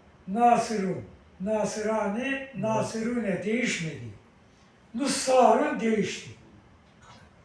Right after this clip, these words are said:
İşte onun için mükesser bu. Bunların irabi nedir? Tam.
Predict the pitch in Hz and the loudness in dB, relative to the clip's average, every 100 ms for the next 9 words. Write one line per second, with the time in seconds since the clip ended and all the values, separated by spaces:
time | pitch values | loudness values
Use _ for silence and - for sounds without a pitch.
0 | - _ - - 190 226 262 - 214 202 | -20 _ -16 -12 -10 -10 -10 -6 -6 -6
1 | - 208 - 196 - 233 190 190 190 - | -8 -10 -6 -6 -4 -6 -6 -4 -4 -4
2 | - - - - - - - - 233 247 | -12 -20 -20 -20 -20 -20 -20 -8 -4 0
3 | 254 285 277 233 226 226 220 214 226 233 | 4 4 4 4 6 6 6 4 0 0
4 | 262 302 - - - - - - - - | 0 0 0 -8 -18 -20 -20 -20 -20 -20
5 | - 214 175 - | -4 -2 -2 -6